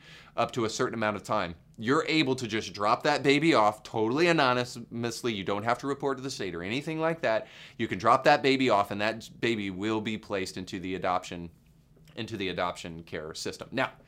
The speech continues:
is it great? No, but it's better than the alternative. It is better than death and never seeing the light of day.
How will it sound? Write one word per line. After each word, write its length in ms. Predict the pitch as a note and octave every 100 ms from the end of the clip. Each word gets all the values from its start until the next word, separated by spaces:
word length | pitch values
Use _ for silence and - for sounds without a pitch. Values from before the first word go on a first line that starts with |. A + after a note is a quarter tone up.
| - - -
is 160 | G#2 G#2+
it 120 | A#2
great? 460 | A2+ C#3+ D3 D3+ - -
No, 420 | G#2+ A2 A#2+ D2+ - _ _
but 120 | - G#2
it's 140 | -
better 340 | F#2 A#2+ B2+
than 140 | A#2 A2+
the 100 | G#2
alternative. 600 | F#2+ - G2 F2+ - - - _
It 140 | B2+
is 160 | B2+ A#2
better 580 | G#2+ - C#3+ C3 G#2 - _ _ _ -
than 240 | G#2 E2 -
death 380 | B2 G#2 - - _ - _
and 140 | A2+ A2
never 180 | G#2+
seeing 340 | A2 - G2 F#2+
the 80 | F2
light 200 | F2 F2
of 100 | F2
day. 280 | C#3 G2